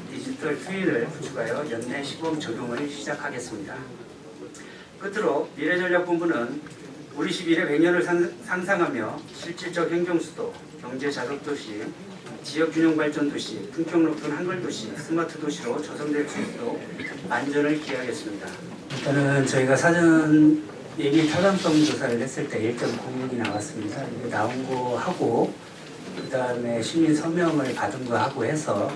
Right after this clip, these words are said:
국토부에 작년 십이월에 갖다 제출을 했고요.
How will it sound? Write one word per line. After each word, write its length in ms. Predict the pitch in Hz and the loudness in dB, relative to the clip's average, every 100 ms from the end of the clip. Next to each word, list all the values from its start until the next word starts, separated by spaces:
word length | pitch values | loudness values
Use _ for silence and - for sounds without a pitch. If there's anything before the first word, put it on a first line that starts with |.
| - | -6
국토부에 520 | - - - 120 107 | -8 -6 -4 0 0
작년 340 | - 120 117 | -2 -4 -6
십이월에 640 | 110 - 143 120 101 98 107 - - | -6 -6 -2 -2 -2 -4 -4 -8 -10
갖다 220 | 107 - | -10 -8
제출을 460 | - - 98 117 101 | -6 -8 -8 -8 -4
했고요. 320 | - - 117 | -4 -4 -2